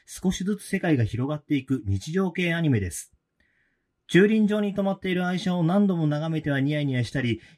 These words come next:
汚れてもないのにタオルで磨いたり、用もなく夜中に走り出したり、初めて自分だけのバイクや車を買ったことがある人なら、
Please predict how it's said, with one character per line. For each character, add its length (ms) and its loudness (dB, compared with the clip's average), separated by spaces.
汚 180 2
れ 80 2
て 120 2
も 100 2
な 140 -2
い 20 -2
の 120 0
に 120 2
タ 160 -4
オ 100 -2
ル 80 0
で 120 0
磨 240 0
い 40 -4
た 120 2
り、 240 -6
用 180 6
も 140 2
な 100 2
く 140 -2
夜 100 2
中 200 0
に 100 2
走 240 -8
り 100 0
出 120 -4
し 80 -14
た 80 -10
り、 120 -14
初 240 6
め 100 2
て 80 2
自 180 0
分 160 2
だ 80 -4
け 100 -2
の 140 2
バ 140 -2
イ 80 -2
ク 80 2
や 100 6
車 320 0
を 80 0
買 140 -8
っ 20 -20
た 120 -8
こ 100 -8
と 100 -2
が 140 2
あ 40 0
る 60 2
人 160 -4
な 140 2
ら、 180 2